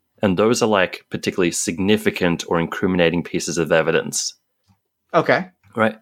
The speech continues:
Speaker 1: And you can use those later on to interrogate people and to gain experience.
Speaker 2: Sure.
Speaker 1: But, uh, yeah.
Speaker 2: That makes
Speaker 1: this,
Speaker 2: sense.
Speaker 1: because we've only got about ninety minutes, this one's gonna be a pretty quick case, so it's up to you if you wanna do that.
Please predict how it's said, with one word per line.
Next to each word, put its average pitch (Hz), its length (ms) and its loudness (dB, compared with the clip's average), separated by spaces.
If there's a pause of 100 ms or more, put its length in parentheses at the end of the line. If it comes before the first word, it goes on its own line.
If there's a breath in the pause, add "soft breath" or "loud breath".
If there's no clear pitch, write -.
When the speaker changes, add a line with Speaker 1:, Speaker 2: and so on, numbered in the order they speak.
Speaker 1:
And 110 160 0
you 117 60 0
can 117 140 -2
use 110 200 0
those 87 180 0
later 85 320 0
on 80 140 -2
to - 100 -8
interrogate 82 460 -4
people - 400 -10
and 160 100 0
to - 60 -2
gain 78 180 -2
experience. - 520 -2 (100)
Speaker 2:
Sure. - 300 -2 (100)
Speaker 1:
But, 127 460 -2 (400)
uh, 104 260 2
yeah. 95 200 2 (100)
Speaker 2:
That 123 100 -2
makes 120 160 -4
Speaker 1:
this, 180 280 2
Speaker 2:
sense. - 200 -12 (400)
Speaker 1:
because 104 240 0
we've 87 100 -2
only 82 140 2
got 80 140 2
about 78 160 -2
ninety 78 180 0
minutes, 90 220 0
this 95 120 0
one's 82 120 -4
gonna 76 160 -6
be - 20 -2
a 73 40 -8
pretty 80 160 2
quick - 200 0
case, 78 220 0
so 90 80 2
it's 80 100 -2
up - 160 -2
to 82 80 -4
you 78 40 -4
if - 60 -10
you 76 80 -4
wanna 73 120 -6
do 78 140 2
that. 73 200 0